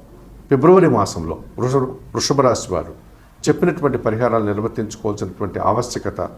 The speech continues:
కనిపిస్తుంది. ఇందులో ప్రధానంగా పంచమ కేతు దోషం నుంచి బయటపడడానికి ఈ రెండు వేల ఇరవై ఐదు ఫిబ్రవరి మాసంలో వృషభ రాశి వారు నిత్యం గణపతి ఆరాధన చేయండి. గణపతికి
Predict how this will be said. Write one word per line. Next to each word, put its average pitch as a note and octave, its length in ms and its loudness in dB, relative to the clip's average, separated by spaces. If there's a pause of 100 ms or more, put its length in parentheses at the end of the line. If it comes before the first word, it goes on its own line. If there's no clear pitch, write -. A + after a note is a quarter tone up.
(180)
కనిపిస్తుంది. - 540 -6 (540)
ఇందులో F#3+ 260 6
ప్రధానంగా D#3 520 6
పంచమ E3 580 2
కేతు D#3 260 4
దోషం C#3 320 0
నుంచి A#2+ 220 0
బయటపడడానికి A2+ 840 0 (400)
ఈ B2+ 40 4
రెండు B2 180 4
వేల B2+ 140 6
ఇరవై A2+ 220 6
ఐదు G#2 160 0
ఫిబ్రవరి A2+ 420 0
మాసంలో G2+ 560 -2 (680)
వృషభ C3+ 260 4
రాశి A2 300 4
వారు - 420 -4 (760)
నిత్యం E3+ 440 4
గణపతి D3+ 320 4
ఆరాధన A#2 400 4
చేయండి. G#2+ 540 0 (420)
గణపతికి B2 540 0